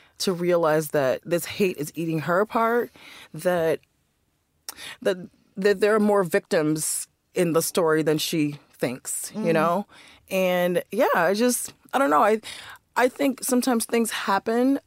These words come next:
Speaker 1: to us in our friendships, and you have to kind of choose if you're going to forgive people and move forward,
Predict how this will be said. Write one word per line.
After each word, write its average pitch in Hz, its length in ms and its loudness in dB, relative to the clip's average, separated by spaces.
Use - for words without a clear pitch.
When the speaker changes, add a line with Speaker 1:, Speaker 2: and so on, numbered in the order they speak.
Speaker 1:
to - 360 -2
us 196 560 -2
in 180 560 -2
our 180 360 2
friendships, 233 920 -2
and 196 340 -2
you 214 120 -2
have 240 180 0
to 247 60 0
kind 247 180 0
of 202 80 -4
choose 180 840 -2
if 196 200 0
you're 196 120 2
going 196 560 0
to 170 720 0
forgive 170 460 -2
people 123 500 -4
and 165 140 -2
move 156 180 0
forward, 202 480 0